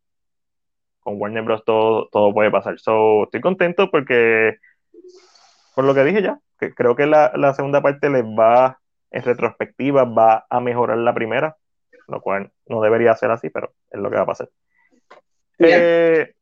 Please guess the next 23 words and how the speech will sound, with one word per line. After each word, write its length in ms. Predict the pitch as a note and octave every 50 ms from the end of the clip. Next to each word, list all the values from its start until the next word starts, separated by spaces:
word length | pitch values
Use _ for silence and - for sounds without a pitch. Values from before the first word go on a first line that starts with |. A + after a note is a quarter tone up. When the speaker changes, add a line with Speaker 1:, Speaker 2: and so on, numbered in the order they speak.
| _ _ _
Speaker 2:
Y 80 | - G3+
cuando 200 | G3+ G3+ G3+ G3+
la 160 | G3 G3 G3
veas 240 | G#3 A3+ B3 A#3+ G#3+
vas 160 | G#3 G#3 G#3+
a 40 | G3
decir, 280 | F#3+ F#3+ F#3+ G#3 F3 D#3+ D3
"Oh, 960 | F#3+ A3 A#3+ B3 B3+ C4 C#4 C#4 C#4 C#4 C#4 C4+ C4 A#3+ G#3+ F#3+ F3+ E3+ E3 F3
pero 140 | F3 E3+ F3 E3+ - F#3
esta 220 | F#3+ - A3 G#3+
es 60 | A3
mejor 420 | A#3 A#3 A#3 A#3 A3+ A3 G3+ G#3 G#3+
ahora". 640 | G#3+ G#3 F#3+ E3+ D#3+ D#3+ D#3+ E3 E3 D#3+ C#3+ C#3+ C#3+ - _ _ _ _ _ _ _ _
Speaker 1:
Sí, 80 | D3
es 220 | D#3+ F#3+ F#3+ E3+ -
porque 320 | - C#3 C3+ C3 B2+ A#2+ A2+
ya 80 | A#2
no 100 | A2+ B2
tengo 180 | B2 C#3 D3 D3+
que 60 | D3
introducir 560 | D#3 D3 C#3 D3 C#3+ C#3 C3+ C3 D3 C3+ B2+
personajes 800 | - C#3+ C3+ - - C#3+ C3 B2 B2 B2 C3 C3 C3 B2+ C3+ B2+
ni, 600 | A#2+ A#2 A#2+ A#2 A#2 A#2 A#2 A2+ A2 A2 A2 A2